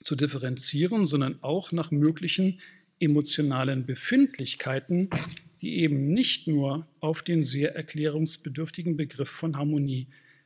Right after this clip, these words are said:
reduziert werden dürfen. Es geht dann grundsätzlich darum,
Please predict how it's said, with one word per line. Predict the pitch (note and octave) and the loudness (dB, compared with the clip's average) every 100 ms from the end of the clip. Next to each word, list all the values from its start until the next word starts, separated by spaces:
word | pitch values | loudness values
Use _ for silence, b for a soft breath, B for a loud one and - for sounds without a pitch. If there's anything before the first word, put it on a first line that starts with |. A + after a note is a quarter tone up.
| - | -4
reduziert | C#3 C#3+ - C#4 - - | -2 0 -2 -2 -6 -6
werden | A2+ A2 B2+ B2+ - | -6 -6 -10 -12 -8
dürfen. | B2+ A2+ - _ _ _ _ _ _ _ _ _ _ _ _ - | -8 -8 -14 _ _ _ _ _ _ _ _ _ _ _ _ -2
Es | - | 0
geht | A3+ A#3 | 0 -2
dann | F#3+ F3+ F3+ | 2 2 0
grundsätzlich | C#3 G3+ B3 - D#3 - D3 - | -2 0 0 0 -4 -4 -8 -4
darum, | C#3 D#3+ E3 E3+ F3 | 0 4 6 6 4